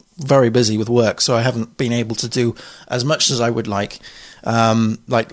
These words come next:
last night, for instance, I was working for a client, um, on a C R, which, you know, a change request, which went in for hours. So that, that, um,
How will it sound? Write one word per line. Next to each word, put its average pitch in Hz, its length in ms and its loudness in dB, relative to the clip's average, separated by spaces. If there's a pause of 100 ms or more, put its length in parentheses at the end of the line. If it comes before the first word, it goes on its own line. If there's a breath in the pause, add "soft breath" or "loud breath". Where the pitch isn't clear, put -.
(120)
last 117 320 2
night, 104 180 -2
for 117 140 -4
instance, 101 340 -2
I 110 80 2
was 104 100 -2
working 107 600 -4
for - 200 -4
a 104 60 -4
client, 107 400 -4 (380)
um, 110 500 -2
on 120 160 -2
a 107 160 -4 (160)
C 123 260 2
R, 113 240 4
which, - 240 -6 (220)
you 135 100 -8
know, 110 120 -2
a 101 60 -6
change 127 260 0
request, 123 420 2 (640 loud breath)
which - 380 -8
went 151 180 4
in 143 240 4
for - 680 -2
hours. 117 340 2
So 123 540 2
that, 139 280 0
that, - 320 2
um, 120 320 0